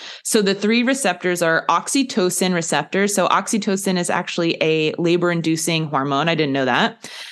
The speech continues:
Um, a connect-, connexin receptor and the prostaglandin receptor. And so remember,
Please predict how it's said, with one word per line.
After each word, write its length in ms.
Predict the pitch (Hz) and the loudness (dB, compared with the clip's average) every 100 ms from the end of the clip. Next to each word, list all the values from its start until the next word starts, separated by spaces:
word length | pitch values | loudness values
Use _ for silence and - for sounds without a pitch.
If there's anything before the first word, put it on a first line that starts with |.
| - - | -14 -2
Um, 400 | 170 170 160 139 | 2 2 0 -2
a 40 | 185 | -4
connect-, 640 | - 208 185 - - - - _ - | 0 2 2 -2 -6 -8 -12 _ -4
connexin 840 | 214 190 196 - 247 262 285 294 | 0 0 0 0 2 2 0 0
receptor 640 | 226 226 226 226 - 143 - | -2 0 -2 -2 0 0 0
and 220 | 190 196 190 | 2 2 2
the 180 | 180 - - | 0 -8 -4
prostaglandin 800 | 196 175 - 180 160 147 151 123 | -2 0 0 0 2 2 0 -2
receptor. 480 | 139 - - - 92 | -4 -4 -4 -4 -2
And 180 | 127 160 | -2 -2
so 120 | 156 | 0
remember, 640 | 165 196 277 220 190 185 | 2 2 2 2 2 0